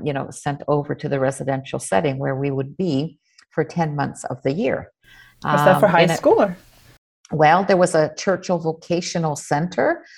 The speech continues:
Speaker 1: within the building itself that was created specifically for Inuit children. And it was more vocational training that was happening there.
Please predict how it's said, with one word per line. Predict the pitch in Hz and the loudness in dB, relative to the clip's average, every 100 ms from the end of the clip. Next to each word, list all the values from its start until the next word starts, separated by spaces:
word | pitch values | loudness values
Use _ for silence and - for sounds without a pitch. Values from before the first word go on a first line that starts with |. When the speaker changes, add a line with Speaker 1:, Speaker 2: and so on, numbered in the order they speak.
| - _ | -20 _
Speaker 1:
within | 156 170 170 196 202 180 | 2 2 4 4 4 2
the | 151 | 2
building | 165 175 175 151 | 2 2 0 -2
itself | 135 - - 139 202 - | -6 -8 -2 2 2 0
that | - | -4
was | 160 - | -4 -8
created | - 165 151 156 156 160 | -6 -2 0 0 0 -2
specifically | - - 185 175 - 233 240 240 - 151 131 175 - _ _ | -6 -4 -2 -2 2 2 2 -4 -2 -2 0 -4 -8 _ _
for | - 180 151 | -2 2 2
Inuit | - 175 170 156 - | 2 -2 -2 -4 -8
children. | - 135 123 147 233 - _ _ _ _ - | -2 0 0 0 -2 -6 _ _ _ _ 0
And | 156 156 156 151 | 2 4 0 0
it | 135 - - | -2 -2 -4
was | 147 170 | -6 -4
more | 160 156 | -2 -2
vocational | 139 139 - 175 175 190 214 254 247 | -2 -6 -4 -4 -2 -6 -6 -8 -8
training | 208 202 214 262 247 | -6 -4 -4 -4 -4
that | - | -4
was | - - | -4 -2
happening | 165 - 175 170 165 | -4 -4 -4 -4 -2
there. | 160 165 247 - | 0 2 0 -4